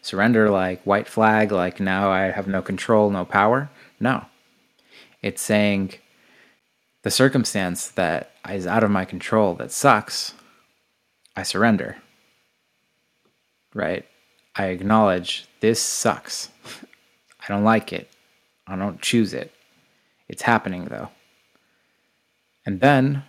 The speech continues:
we ask God to help us to take care of ourselves in the circumstance. What is in my control? What can I, how can I make this better? That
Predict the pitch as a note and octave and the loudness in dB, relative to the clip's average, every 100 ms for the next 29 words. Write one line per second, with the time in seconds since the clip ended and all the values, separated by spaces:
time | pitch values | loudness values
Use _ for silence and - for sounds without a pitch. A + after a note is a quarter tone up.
0 | _ _ - A#2 - A2 G2+ - A#2+ A#2+ | _ _ -6 -4 -2 -2 -2 0 2 2
1 | F#2 F#2+ _ _ _ _ _ _ _ _ | 0 -6 _ _ _ _ _ _ _ _
2 | G2+ F#2+ G2 F#2 - - - _ _ _ | -10 -6 -6 -6 -6 -10 -14 _ _ _
3 | _ _ _ _ _ - - F#2 - G#2+ | _ _ _ _ _ -14 -10 -10 -4 -2
4 | G2 G2 - - - A#2 - _ _ _ | -2 -2 -8 -8 -8 -10 -18 _ _ _
5 | _ _ _ _ _ _ _ _ A2 G2+ | _ _ _ _ _ _ _ _ -2 -2
6 | F2 F2 E2 F2 - A#1+ - - - _ | -2 -6 -8 -10 -12 -14 -14 -18 -20 _
7 | _ _ _ _ _ _ - G#2+ A2 - | _ _ _ _ _ _ -8 -2 -2 -2
8 | G#2+ G2 F#2 E2+ - - - - - _ | -4 -2 -4 -4 -8 -10 -10 -12 -12 _
9 | _ _ _ G#2 F#2+ G#2 - _ - - | _ _ _ -8 -4 -4 -8 _ -16 -6
10 | G2+ G2 F2+ F2+ F#2 - _ _ _ _ | -2 0 -2 -4 -10 -14 _ _ _ _
11 | _ - - A2+ A2 A2+ G2+ G2 G2 G2 | _ -8 2 2 4 0 2 0 -2 -4
12 | F2+ - F2 - - - _ _ _ _ | -8 -6 -8 -8 -10 -16 _ _ _ _
13 | _ _ _ _ _ _ _ _ _ _ | _ _ _ _ _ _ _ _ _ _
14 | _ F#2 F#2+ A2+ F#2+ | _ -14 0 2 2